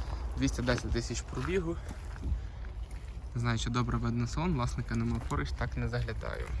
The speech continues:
Підігрів керма, шилдики, мульти-, мультикермо, підігрів керма, шилдики Sportline, прикольні легкосплавні диски, дуже гарно.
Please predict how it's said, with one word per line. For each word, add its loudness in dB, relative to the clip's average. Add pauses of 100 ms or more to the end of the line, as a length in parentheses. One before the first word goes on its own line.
(100)
Підігрів 2
керма, 2 (1400)
шилдики, -2 (320)
мульти-, -2 (680)
мультикермо, 0
підігрів 0
керма, 2
шилдики 0
Sportline, 2 (680)
прикольні 2
легкосплавні 6
диски, 2
дуже 4
гарно. 4